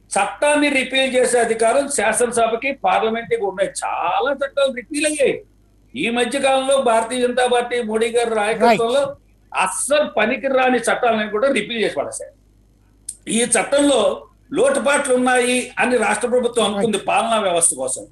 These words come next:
Speaker 1: రిపీల్ చేశారు. ఎక్కడ మేము, మనం ఆలోచించాలి?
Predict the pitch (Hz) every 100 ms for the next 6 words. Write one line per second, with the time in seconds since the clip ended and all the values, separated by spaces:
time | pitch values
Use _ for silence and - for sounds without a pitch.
0 | _ _ - 262 302 285 220 165 - -
1 | - _ _ _ _ - 156 - 302 311
2 | 302 294 285 277 254 269 262 247 240 233
3 | 226 226